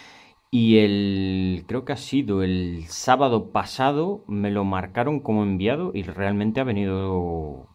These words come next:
más rápido de lo que yo pensaba. Ha tardado, o sea, el sábado pasado haría una semana, pues, diez, doce días, mm, de sábado a sábado, y me ha llegado ayer martes.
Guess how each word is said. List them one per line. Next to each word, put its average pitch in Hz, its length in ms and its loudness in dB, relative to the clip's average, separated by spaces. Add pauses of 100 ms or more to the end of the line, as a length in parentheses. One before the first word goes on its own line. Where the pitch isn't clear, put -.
(160)
más 92 200 -6
rápido 92 380 0
de 87 80 -2
lo 85 120 -6
que 87 100 -6
yo 87 200 -4
pensaba. 90 580 -2
Ha 92 80 -6
tardado, 98 1200 -2 (400)
o - 80 -8
sea, 98 140 2
el 87 80 0
sábado 104 420 0
pasado 117 800 0
haría 95 360 0
una 101 220 0
semana, 139 880 0 (640)
pues, 80 1200 -6 (100)
diez, 104 300 0
doce 113 360 0
días, 120 580 -2 (140)
mm, 80 560 -8
de 82 100 -6
sábado 101 400 0
a 101 60 -2
sábado, 170 720 2
y 123 260 -2
me 110 160 0
ha 107 40 -2
llegado 107 680 -2
ayer 101 280 -2
martes. 95 600 -4